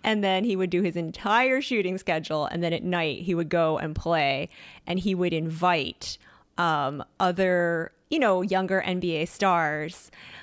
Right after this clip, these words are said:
like <laughs> Juwan Howard and Reggie Miller. And he used it, like, the glamour of it, to get them out to L A.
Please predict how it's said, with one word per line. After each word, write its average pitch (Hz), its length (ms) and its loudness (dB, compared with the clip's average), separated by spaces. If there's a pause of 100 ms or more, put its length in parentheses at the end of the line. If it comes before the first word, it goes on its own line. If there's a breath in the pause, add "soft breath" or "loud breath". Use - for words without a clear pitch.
like 254 120 2
<laughs> - 80 -2
Juwan 302 280 4
Howard 233 540 2
and 185 400 -2 (420 loud breath)
Reggie 202 340 2
Miller. 185 540 4 (220 loud breath)
And 208 160 2
he 214 360 2 (160)
used 247 300 2
it, 302 400 2
like, 185 220 -2
the 170 80 -4
glamour 175 600 0
of 269 160 2
it, 294 220 2
to 220 100 -2
get 170 340 -2
them 180 200 0
out 170 240 -2
to - 200 -8
L 156 220 0
A. 190 340 0